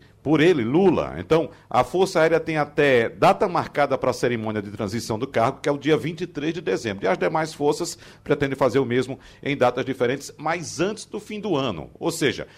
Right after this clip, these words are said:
estamos de saída, presidente eleito. Indique seus comandantes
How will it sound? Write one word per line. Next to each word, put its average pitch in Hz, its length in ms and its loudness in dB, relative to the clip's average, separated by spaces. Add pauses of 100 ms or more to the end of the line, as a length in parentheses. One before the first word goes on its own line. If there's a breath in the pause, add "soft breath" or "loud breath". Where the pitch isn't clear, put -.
estamos 202 400 -2
de 185 100 -10
saída, 170 480 2 (220 loud breath)
presidente 160 500 -2
eleito. 143 340 0 (360 soft breath)
Indique 143 360 -4
seus 190 240 -2
comandantes 156 680 -2